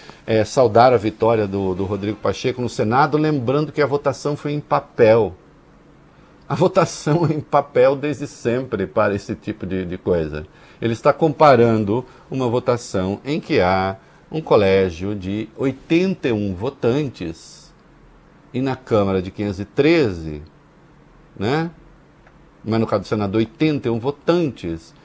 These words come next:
com, ah, os eleitores do Brasil. E mais uma vez investindo na sua tese furada,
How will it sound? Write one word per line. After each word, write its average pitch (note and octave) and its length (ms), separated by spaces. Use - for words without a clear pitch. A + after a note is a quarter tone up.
com, D#3+ 520
ah, D3 300
os C#3+ 120
eleitores D3+ 480
do C#3 80
Brasil. B2+ 600
E D3 80
mais C3+ 300
uma C#3+ 180
vez B2 260
investindo B2+ 540
na A#2+ 120
sua A#2+ 280
tese A2+ 360
furada, G#2 840